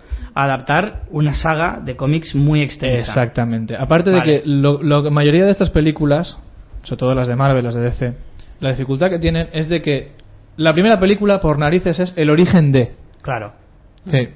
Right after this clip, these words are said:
Speaker 1: Tienes que presentar al personaje.
Speaker 2: Exactamente,
Speaker 1: Tienes
Speaker 2: tienes
Speaker 1: que
Speaker 2: que
Speaker 1: explicar cómo se crea.
Speaker 2: Si esa presentación te sale bien, en teoría, la siguiente película que ibas a hacer no tendría por qué salirte mal.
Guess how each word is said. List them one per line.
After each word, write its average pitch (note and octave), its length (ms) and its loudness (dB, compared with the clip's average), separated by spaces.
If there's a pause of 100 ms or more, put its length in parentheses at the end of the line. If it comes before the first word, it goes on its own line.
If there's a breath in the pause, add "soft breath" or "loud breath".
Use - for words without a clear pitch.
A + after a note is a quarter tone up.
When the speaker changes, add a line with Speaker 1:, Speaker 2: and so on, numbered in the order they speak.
(120)
Speaker 1:
Tienes D3 160 -2
que F#3+ 80 2
presentar D3+ 340 4
al D#3 60 2
personaje. D3 340 0
Speaker 2:
Exactamente, D3 540 2
Speaker 1:
Tienes B2 40 -8
Speaker 2:
tienes D#3 160 2
Speaker 1:
que G3 60 2
Speaker 2:
que F3+ 60 4
Speaker 1:
explicar E3+ 380 2
cómo F3 200 4
se C#3+ 140 -2
crea. C#3+ 600 -2
Speaker 2:
Si - 200 0
esa G3+ 180 6
presentación F3 460 4
te C#3 120 0
sale C3 220 0
bien, A3+ 300 2 (520)
en C#3+ 180 0
teoría, D#3 480 4
la C3 160 0
siguiente F3 520 2
película E3 220 2
que C#3+ 60 0
ibas C#3+ 120 0
a C#3 40 -2
hacer D#3+ 280 -2
no D3 120 -4
tendría D3 260 -4
por B2 140 -8
qué B2+ 60 -10
salirte B2+ 360 -8
mal. A2 220 -8